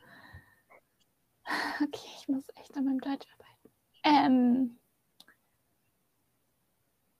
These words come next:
Musik hören. Mm, sozialer Kontakt.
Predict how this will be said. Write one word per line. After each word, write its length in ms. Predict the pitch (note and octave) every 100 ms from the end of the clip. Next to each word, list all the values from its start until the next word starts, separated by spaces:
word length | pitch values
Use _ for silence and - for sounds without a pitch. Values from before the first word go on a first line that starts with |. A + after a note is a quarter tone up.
| _ _ _ _ _ _ _ _ _ _ _ _ _ _ _ _ _ _ _ _ _ C4+
Musik 500 | C4+ A#3+ C4 A#3+ -
hören. 480 | C4+ C#4 C#4 C#4+ D4+ _ _ _ _ _ _ _ _ _ _ _ _ _ _ _ _ _ _ B3+
Mm, 1040 | B3 A#3+ A#3 A#3+ A#3+ A#3+ A#3+ A#3+ A#3+ B3+ - _ _ _ _ _ _ _ _ _ _ _ _ - _ _ _ -
sozialer 580 | C4+ B3+ C#4 C4+ C#4 C#4
Kontakt. 920 | - C#4+ - D#4 D#4 - - _ -